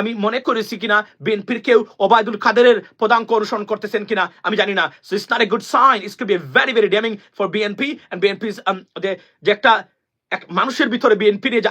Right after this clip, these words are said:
আশা ছিল সেটা হতাশায় পরিণত হওয়ার বর্তমান পথে আছে, যদি না তারেক রহমান সাহেব দেশে গিয়ে এখনই বিএনপির হাল না ধরেন, এটা আমি আজকে বলতে পারি, আহ, by the way। আহ, এবং,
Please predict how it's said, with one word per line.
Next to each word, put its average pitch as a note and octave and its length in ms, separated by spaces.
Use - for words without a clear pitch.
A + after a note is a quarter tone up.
আশা C4 200
ছিল G3+ 120
সেটা G3 220
হতাশায় A#3 420
পরিণত F3+ 320
হওয়ার E3 160
বর্তমান G3+ 380
পথে G3 240
আছে, C#3+ 120
যদি G3 220
না C#4+ 40
তারেক G#3 180
রহমান A#3 180
সাহেব G#3 220
দেশে G#3+ 220
গিয়ে G#3+ 140
এখনই A#3+ 240
বিএনপির C#3 280
হাল F3+ 160
না E3+ 140
ধরেন, D#3+ 220
এটা F#3 120
আমি G3 100
আজকে F3+ 220
বলতে F3+ 220
পারি, C#3+ 220
আহ, F3 100
by E3+ 120
the E3+ 120
way। A#2+ 120
আহ, F#3 180
এবং, G3+ 280